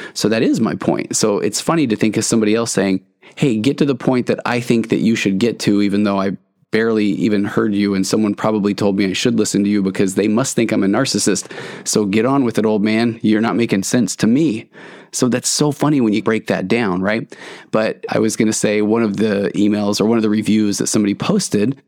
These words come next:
on Apple Podcasts or that sort of thing. And so it is,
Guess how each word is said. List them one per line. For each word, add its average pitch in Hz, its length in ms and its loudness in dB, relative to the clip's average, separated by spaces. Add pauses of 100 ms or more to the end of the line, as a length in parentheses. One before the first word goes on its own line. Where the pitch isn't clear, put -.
(300)
on 101 420 0
Apple 104 320 0
Podcasts 104 640 -2
or 104 80 2
that 101 200 0
sort 107 160 2
of 104 80 -6
thing. 101 240 0
And 139 100 0
so 135 140 2
it 123 80 2
is, 120 320 -2